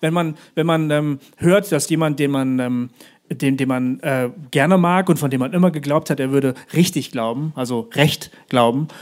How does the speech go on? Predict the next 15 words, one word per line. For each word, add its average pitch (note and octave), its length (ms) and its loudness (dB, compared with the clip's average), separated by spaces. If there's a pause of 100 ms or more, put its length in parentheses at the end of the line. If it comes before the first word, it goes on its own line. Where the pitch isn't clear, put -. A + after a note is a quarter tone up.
(160)
äh, B2 280 0
wenn B2+ 180 4
man C#3 220 4
plötzlich C#3 340 2
hört, D3+ 160 4
dass B2 140 -2
derjenige, D3 600 0 (460)
äh, A#2+ 140 -2
gewisse B2+ 320 -2
Dinge C#3+ 380 2 (180)
doch D#3+ 240 -2
ganz E3 180 0
anders F3 320 2
sieht. A2+ 240 -8
Also, B2 220 -2